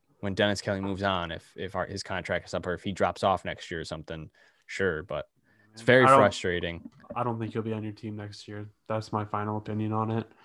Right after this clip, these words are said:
Speaker 1: I mean, I
Speaker 2: Um,
Speaker 1: could, I wouldn't be surprised if he keeps up this bullshit. Like, I could see it. I
Speaker 2: Yeah.
Speaker 1: could definitely see it.
Speaker 2: Um, is that all you got for the, the Titans?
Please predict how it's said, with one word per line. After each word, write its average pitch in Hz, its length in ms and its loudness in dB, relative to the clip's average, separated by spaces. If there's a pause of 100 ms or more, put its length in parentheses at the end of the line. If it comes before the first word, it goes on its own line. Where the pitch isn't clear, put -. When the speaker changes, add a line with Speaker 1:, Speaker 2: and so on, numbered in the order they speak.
Speaker 1:
I 110 100 2
mean, 127 200 4
I 107 140 2
Speaker 2:
Um, 104 60 0
Speaker 1:
could, 92 240 -6
I 92 100 -6
wouldn't 95 160 -4
be 98 80 -6
surprised 78 520 0
if - 140 -8
he 107 100 0
keeps 117 260 2
up 113 160 4
this 95 140 -2
bullshit. 85 600 -2
Like, 87 220 -6 (760)
I 90 80 -10
could 87 160 -10
see - 140 -8
it. - 140 -8 (320)
I - 40 -8
Speaker 2:
Yeah. 120 100 0
Speaker 1:
could 110 80 4
definitely 87 240 -2
see - 160 -8
it. 76 120 -8 (600)
Speaker 2:
Um, 127 480 10 (840)
is 127 100 6
that 135 100 12
all 131 100 12
you 123 60 10
got 127 160 8
for 131 80 4
the, 117 380 12
the 113 80 6
Titans? 120 400 6